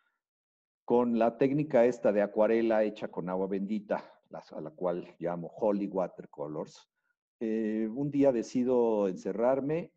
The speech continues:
y, y yo, con toda esta serie de, con toda la carpeta de dibujos, y dedicar todo el día a observarlos minuciosamente en un ímpetu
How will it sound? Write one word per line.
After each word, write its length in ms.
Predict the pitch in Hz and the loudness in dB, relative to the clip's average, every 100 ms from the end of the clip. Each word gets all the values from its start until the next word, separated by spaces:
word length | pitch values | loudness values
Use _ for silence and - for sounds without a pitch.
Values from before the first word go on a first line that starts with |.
| - | -10
y, 1080 | 92 90 90 90 87 90 87 87 87 76 _ - | -8 -6 -6 -8 -8 -8 -10 -10 -12 -12 _ -12
y 160 | 90 | -8
yo, 180 | 85 87 _ _ | -8 -10 _ _
con 300 | 90 90 87 | -12 -10 -6
toda 220 | 107 107 | -2 -2
esta 180 | 107 90 | -4 -6
serie 320 | 110 107 101 | -2 -2 0
de, 240 | 90 82 - | -2 -6 -14
con 240 | - 82 | -20 -18
toda 160 | 82 107 | -4 -2
la 140 | 98 | -2
carpeta 500 | - 80 - 104 107 | -6 -8 -4 -4 0
de 100 | 98 | -2
dibujos, 720 | 85 82 87 143 139 180 185 - _ _ _ | -2 -4 -2 -4 0 -2 -2 -12 _ _ _
y 260 | 92 110 | -6 -4
dedicar 460 | 104 107 101 123 120 - | -2 -2 -2 -2 -2 2
todo 240 | 147 147 | 2 4
el 120 | 127 | 0
día 340 | 117 131 143 147 - | 0 2 2 0 -2
a 60 | |
observarlos 800 | 98 92 - 92 104 113 110 104 | -4 -4 -8 -4 -2 -2 -2 -6
minuciosamente 1300 | 98 95 92 90 113 107 - 92 101 104 104 107 143 - _ _ _ _ _ - | -4 -4 -6 -6 -6 -6 -6 -4 -4 -4 -6 -6 -8 -10 _ _ _ _ _ -14
en 220 | 90 90 | -10 -8
un 320 | 104 104 104 _ | -6 -4 -6 _
ímpetu 920 | 117 131 127 - 107 - 110 101 95 | -8 -6 -6 -8 -8 -6 -4 -2 -4